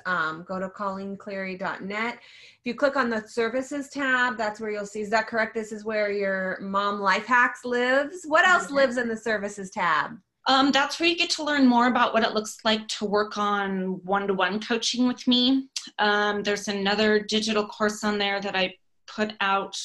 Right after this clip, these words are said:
Speaker 2: oh, just earlier this year. It's called Five Key Questions. It's for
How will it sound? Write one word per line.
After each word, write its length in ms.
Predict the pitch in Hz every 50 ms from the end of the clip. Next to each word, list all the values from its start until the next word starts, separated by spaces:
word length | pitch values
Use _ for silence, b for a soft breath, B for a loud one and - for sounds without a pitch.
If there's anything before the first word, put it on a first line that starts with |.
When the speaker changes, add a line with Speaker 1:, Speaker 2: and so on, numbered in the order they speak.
| - - -
Speaker 2:
oh, 140 | 320 349 339 359 359
just 260 | - 453 - - - -
earlier 460 | - 240 233 233 233 226 214 214 214
this 320 | 214 214 202 202 - - -
year. 200 | 196 202 214 220
It's 220 | 214 - - -
called 280 | - - - 190 180 - - -
Five 340 | 202 185 190 - 190 -
Key 240 | - - 214 202 208 -
Questions. 720 | - - 185 185 - - - 254 - - 262 269 269 - B B B B B B
It's 180 | 214 214 214
for 240 | - - 226 226 -